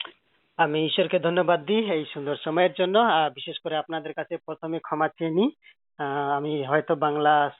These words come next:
খুব ভালো পরিষ্কার করে বলতে পারবো না, কিন্তু চেষ্টা করব আপনাদের কাছে বাংলায় বলার জন্য। আর বাংলাতে যেন আমি আপনাদেরকে, আহ, ভালো করে বুঝাতে পারি, তার জন্য, আহ, আহ, বিশেষ করে আপনাদের কাছে অনুরোধ, হয়তো কোনো জায়গা বুঝতে পারবেন না,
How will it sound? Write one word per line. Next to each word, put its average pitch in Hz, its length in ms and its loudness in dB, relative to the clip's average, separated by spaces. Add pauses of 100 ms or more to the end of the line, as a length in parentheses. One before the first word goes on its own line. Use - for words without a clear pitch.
(160)
খুব 147 220 -6
ভালো 139 360 -2
পরিষ্কার 139 340 -4
করে 147 180 -6
বলতে 139 300 -4
পারবো 147 320 0
না, 196 200 -4 (380)
কিন্তু 139 320 -8
চেষ্টা 185 380 0
করব 180 260 -4
আপনাদের 143 460 -6
কাছে 139 300 -12
বাংলায় 131 380 -4
বলার 143 340 0
জন্য। 156 380 -4 (380)
আর 127 240 0
বাংলাতে 139 460 0
যেন 135 180 -4
আমি 135 400 -4
আপনাদেরকে, 131 760 -6
আহ, 131 300 -10
ভালো 139 200 -2
করে 175 220 -2
বুঝাতে 151 420 -2
পারি, 135 320 -12
তার 143 160 -4
জন্য, 165 360 -8 (360)
আহ, 131 440 -4 (380)
আহ, 135 240 -2
বিশেষ 139 360 -6
করে 143 280 -2
আপনাদের 143 340 -4
কাছে 156 200 0
অনুরোধ, 160 380 0
হয়তো 143 300 -4
কোনো 143 260 -6
জায়গা 139 260 -8
বুঝতে 143 280 -8
পারবেন 151 340 -4
না, 185 160 -4